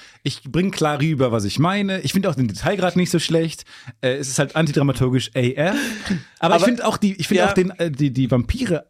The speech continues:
Speaker 1: nicht schlecht gewählt als Bösewicht in einer Pfadfinder-Storyline. Denn
Speaker 2: Ja.
Speaker 1: das ist ja jetzt eigentlich der spannende Aspekt, den ich gerne noch gelesen hätte.
Speaker 2: Ja.
Speaker 1: Ähm, sie kommt auf dieses Lager, ähm, sie hat schon Besuch bekommen von dieser Gestalt eines Vampirs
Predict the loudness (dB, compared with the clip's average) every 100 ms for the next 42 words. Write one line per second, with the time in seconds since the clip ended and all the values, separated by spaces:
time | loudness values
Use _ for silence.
0 | 0 2 0 0 0 0 0 0 -2 -4
1 | -4 -4 -2 -2 -2 -2 -4 -4 -2 -2
2 | -4 -2 -2 -2 0 0 0 0 0 0
3 | -2 -4 -6 -12 _ _ _ -20 -20 -20
4 | _ 2 4 4 4 2 2 0 0 0
5 | 0 0 0 0 0 0 -2 -2 -2 0
6 | 0 0 0 0 0 2 0 -2 -2 -2
7 | 0 0 0 -2 -2 0 0 -2 -6 -6
8 | -4 0 0 0 -2 0 0 0 0 0
9 | -2 -6 _ _ _ -4 -2 -2 -2 -6
10 | -4 -2 0 2 2 2 0 -2 0 0
11 | 0 0 -2 -4 -6 -4 -2 0 -2 -4
12 | -4 -2 -2